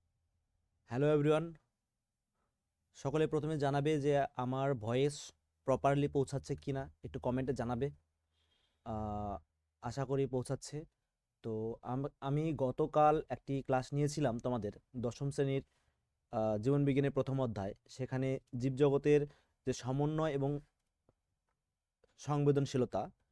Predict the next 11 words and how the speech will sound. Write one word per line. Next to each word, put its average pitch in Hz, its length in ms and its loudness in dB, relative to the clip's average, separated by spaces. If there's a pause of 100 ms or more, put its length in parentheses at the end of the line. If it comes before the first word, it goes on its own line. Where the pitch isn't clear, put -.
(180)
সেই 143 400 0 (960)
প্রথম 170 380 2
যে 156 120 4
লেকচার 131 320 2
ছিল 123 320 -2
সেটাতে 139 640 0 (360)
আমি 131 180 0
বুঝিয়েছি, 147 640 0 (360)
আহ, 113 200 0
উদ্ভিদের 143 440 2
চলন, 98 420 2